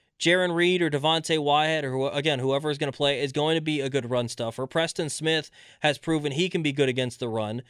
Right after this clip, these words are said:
Devondre Campbell was an all-pro linebacker last year, and it's just about these guys being able to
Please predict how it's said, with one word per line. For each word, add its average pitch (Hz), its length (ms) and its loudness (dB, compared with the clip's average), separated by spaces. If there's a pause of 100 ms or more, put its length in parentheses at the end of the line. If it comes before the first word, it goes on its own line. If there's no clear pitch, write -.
(360)
Devondre 165 460 2
Campbell 170 380 0
was 139 160 2
an 135 80 -4
all-pro 147 400 0
linebacker 139 640 0
last 117 360 -4
year, 120 240 -6 (280)
and 156 160 2
it's 147 100 0
just - 240 0
about 170 240 2
these 165 200 -6
guys 151 320 2
being 151 260 -2
able 147 260 0
to 143 380 0